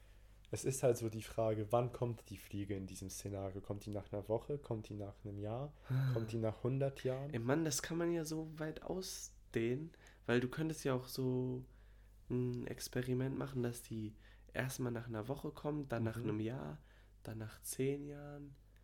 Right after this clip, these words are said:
Speaker 2: Könntest du ganz viele verschiedene Kombinationen machen und dann gucken, wie reagiert der Mensch da drauf.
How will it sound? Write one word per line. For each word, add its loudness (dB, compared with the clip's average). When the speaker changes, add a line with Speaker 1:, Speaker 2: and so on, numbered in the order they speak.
Speaker 2:
Könntest 0
du 2
ganz 2
viele -2
verschiedene 0
Kombinationen 2
machen 2
und 2
dann 0
gucken, -2
wie 0
reagiert -2
der -4
Mensch -6
da -12
drauf. -16